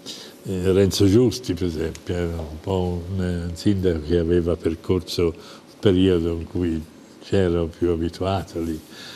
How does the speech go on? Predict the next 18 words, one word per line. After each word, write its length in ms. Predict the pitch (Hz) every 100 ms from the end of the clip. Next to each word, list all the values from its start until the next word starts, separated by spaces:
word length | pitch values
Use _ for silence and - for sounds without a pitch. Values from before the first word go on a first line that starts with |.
| - - - - -
ed 200 | 208 165
era 240 | 160 127 92
caratterizzato 1040 | 104 101 98 113 101 95 131 113 - 95
da 260 | 82 87 82
quel, 760 | - 98 92 92 92 95 92
da 180 | 104 104
un 80 | 107
rapporto 500 | 101 - 113 95 -
casa 360 | - 107 - 98
a 40 |
casa, 400 | - 98 92 98
ma 100 | 98
non 240 | 135 156 113
in 60 |
fase 280 | - 92 85
elettorale, 720 | 92 85 - 82 76 78 85 - - - -
in 120 | 123
fase 640 | 127 151 123 113 104 95